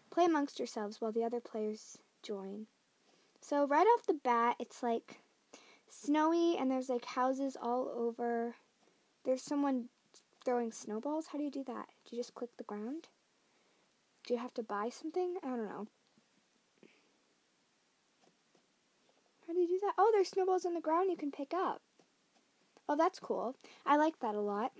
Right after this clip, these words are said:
There's, like, a snowman, little houses all around. It's pretty cute here. Oh, there's some, um, Christmassy bells.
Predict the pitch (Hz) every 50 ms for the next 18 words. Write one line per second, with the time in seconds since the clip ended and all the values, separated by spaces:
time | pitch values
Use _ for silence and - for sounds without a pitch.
0 | - _ _ _ _ _ _ - 262 262 254 262 247 254 240 - - - - 285
1 | 302 302 302 302 302 294 294 285 285 285 285 285 285 285 285 285 277 294 - _
2 | _ _ _ _ _ _ _ - 254 269 262 262 - - 262 247 254 262 262 262
3 | 254 247 233 240 240 233 233 226 220 226 233 240 247 254 254 277 269 - - 381
4 | - - - - - 480 508 480 - - - 302 269 - - - - - - -
5 | - _ _ _ _ _ _ _ _ _ - 349 349 415 403 381 - 415 403 392
6 | - - 330 330 330 320 - 415 392 - - 370 320 - 320 277 - 254 240 226
7 | 214 208 202 196 208 220 - - -